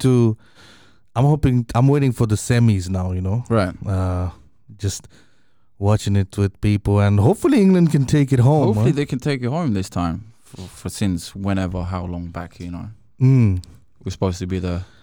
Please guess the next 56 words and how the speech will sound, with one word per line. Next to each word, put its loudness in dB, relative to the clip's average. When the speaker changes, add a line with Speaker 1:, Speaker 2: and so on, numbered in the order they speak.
Speaker 2:
the -4
inventors -4
of -8
football -8
or -8
whatever. -6
We -8
have -4
quite 4
a 2
Speaker 1:
Right. 2
Speaker 2:
bit 2
Speaker 1:
I 0
mean, 2
you 4
guys 0
get -2
credited 2
with 4
a 2
lot. 2
I 2
don't 2
know. 4
I 0
don't 0
know 2
whether, 2
like, 2
you 6
guys 2
get 0
cre-, 0
credited 2
with 2
cricket 0
as 2
well, 4
but 0
I 0
don't -2
think 0
cricket -2
was 0
invented 0
there, 0
to -12
be -4
honest -2
Speaker 2:
No, -4
I -6
Speaker 1:
with -6
Speaker 2:
think -8
Speaker 1:
you. -10
Speaker 2:
so. -6
It, -8